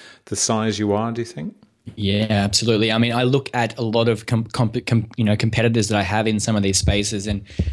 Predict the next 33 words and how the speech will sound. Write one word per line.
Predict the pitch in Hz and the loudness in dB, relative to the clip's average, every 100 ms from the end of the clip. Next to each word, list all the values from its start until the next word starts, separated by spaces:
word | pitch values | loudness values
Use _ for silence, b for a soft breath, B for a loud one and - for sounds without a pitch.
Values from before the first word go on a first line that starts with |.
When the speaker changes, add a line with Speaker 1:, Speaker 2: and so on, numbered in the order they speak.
| B | B
Speaker 2:
the | - 127 | -2 0
agile | 135 147 147 | 0 2 0
factor | 127 120 113 117 | 0 -4 -4 -6
is | 110 | -4
enormous. | 104 104 120 110 98 - | -2 0 0 0 -2 -2
Like, | 110 104 - B B B | 0 0 -4 B B B
and | 120 | -2
people | 160 147 | 0 0
comment | - - 147 135 | 0 0 2 0
about | 113 101 92 | 0 -2 -4
that. | 71 - _ | -12 -14 _
You | 113 | -12
know, | 104 | -10
Speaker 1:
Mm. | 107 | -8
Speaker 2:
I | 110 120 | -6 -4
will | 117 | -6
release | 113 110 113 - | -6 -6 -4 -6
a | |
product | - 123 110 95 - - | -4 -2 0 0 -4 -6
and | 110 104 104 104 101 | -4 -2 -2 -4 -4
s-, | - - - | -4 -6 -6
they | 120 117 | -2 0
will | 117 110 | 0 -2
suggest | - 117 113 - | -4 -2 -2 -2
a | 113 | -4
feature, | - 110 104 110 | -2 -2 0 -2
and | 98 107 | -4 -4
immediately | 110 113 123 123 120 104 | -2 0 2 2 0 -2
that | 101 - | -6 -4
feature | 110 104 - | -4 -2 -2
is | 101 | -2
sort | - 104 | 0 0
of | 104 95 | -2 -4